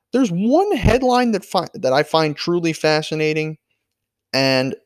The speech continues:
you know, I'd like to talk about the, all the M L B awards, the finalists, and the M V P and everything. You know what? One thing I will bring up quickly, I'm surpri-, I'm really shocked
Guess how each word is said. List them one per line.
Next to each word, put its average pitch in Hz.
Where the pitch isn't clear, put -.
you 117
know, 202
I'd 220
like 269
to 269
talk 254
about 240
the, 170
all 160
the 160
M 165
L 160
B 165
awards, 156
the -
finalists, 156
and 135
the 139
M 143
V 143
P 143
and 135
everything. 135
You 180
know 202
what? 202
One 185
thing 180
I 170
will 165
bring 165
up 160
quickly, 165
I'm 135
surpri-, -
I'm 131
really 151
shocked 143